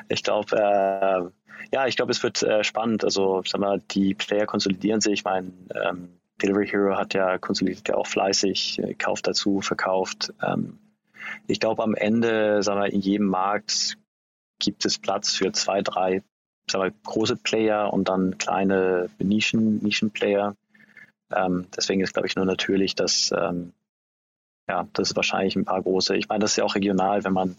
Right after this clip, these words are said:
äh, man ist ja natürlich sehr Europa fokussiert, ähm, aber wenn man so in die Welt schaut, gibt es halt in jedem, in jeder Region gibt es inzwischen einen riesen Player, also sei es in, sei es Südostasien, ähm, da gibt's hier Gojek und, ähm,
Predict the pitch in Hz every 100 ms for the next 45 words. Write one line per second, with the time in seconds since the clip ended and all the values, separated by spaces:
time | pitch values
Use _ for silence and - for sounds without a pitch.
0 | - - - - - _ - - 92 98
1 | 98 104 98 101 - 98 101 101 113 -
2 | 107 107 - - 104 101 - - 98 95
3 | 95 95 92 - - 92 92 95 98 98
4 | 98 95 87 98 - 101 92 - - 92
5 | - 92 90 - - - 104 92 95 95
6 | 98 101 98 98 95 101 104 98 98 95
7 | 107 104 101 - - - 120 - 92 98
8 | 101 104 - 98 104 107 104 104 92 92
9 | 92 92 92 - - 95 90 _ _ -
10 | - - - - - - 95 101 107 -
11 | - 107 113 110 107 104 101 98 - 98
12 | 95 95 95 92 - 92 98 92 - 95
13 | 90 95 101 98 98 92 92 - 107 98
14 | 90 90 - - 98 90 85